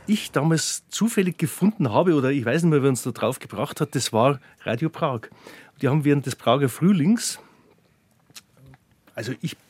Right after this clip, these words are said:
hab das damals in den Osterferien, Pfingsten und im Sommer, immer vormittags, und die haben klasse Musik damals gespielt, genau das, was wir gesucht haben,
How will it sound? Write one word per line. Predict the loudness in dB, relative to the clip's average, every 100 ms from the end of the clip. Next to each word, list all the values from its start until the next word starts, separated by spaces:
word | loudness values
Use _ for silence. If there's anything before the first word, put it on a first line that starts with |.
| _ -10
hab | -8
das | -6
damals | -4 -2 0
in |
den | -2
Osterferien, | -2 -4 -2 0 2 0
Pfingsten | 2 2 2 0 -2 0
und | -2
im | -2
Sommer, | 0 -2 -2 -10 -20 -18 -4
immer | -2
vormittags, | 0 0 0 0 -2 -4 -12 -20 -6
und | -4 0
die | 0
haben | 0 -4 -16 -8
klasse | -6 -4 -2 0
Musik | 0 -2
damals | -4 -4 -4
gespielt, | -8 -10 -2
genau | 2 2
das, | 0 -2
was | -2 -2
wir | -4
gesucht | -6 -8 -6
haben, | -2 -2